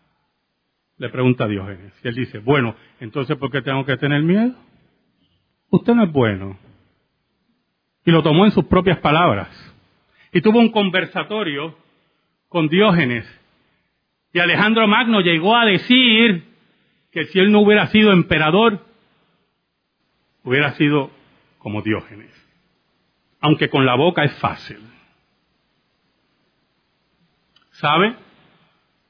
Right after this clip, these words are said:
El versículo veintidós dice que Felipe fue y se lo dijo a Andrés. Entonces Andrés y Felipe se lo dijeron a Jesús.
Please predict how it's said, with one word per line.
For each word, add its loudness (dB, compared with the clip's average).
El -6
versículo 0
veintidós -2
dice -4
que -2
Felipe -4
fue -2
y -6
se -4
lo -2
dijo -2
a 0
Andrés. -2
Entonces 0
Andrés 0
y -6
Felipe -4
se -6
lo -4
dijeron -4
a -4
Jesús. -14